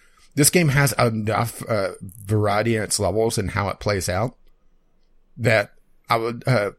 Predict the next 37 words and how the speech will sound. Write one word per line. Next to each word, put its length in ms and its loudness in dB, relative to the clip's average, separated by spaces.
you 120 -2
know, 80 -2
suggest, 640 -4
uh, 180 -2
trying 280 0
it 340 -6
if 160 -6
you're 140 -2
interested 440 -2
in 100 -6
tower 220 -2
defense, 380 -6
because 500 -8
there's 300 -4
some 220 4
missions 300 2
where 160 4
you're 160 0
just, 380 -4
uh, 180 -2
tasked 380 2
to 160 2
bomb 380 -4
like 140 -8
crazy. 380 -2
There's 340 -4
actually 260 2
a 60 -2
convoy 520 -2
mission 340 -6
where 100 -2
you 220 -4
ha-, 320 -8
have 220 -2
to 120 0
attack 360 -2
a, 180 -4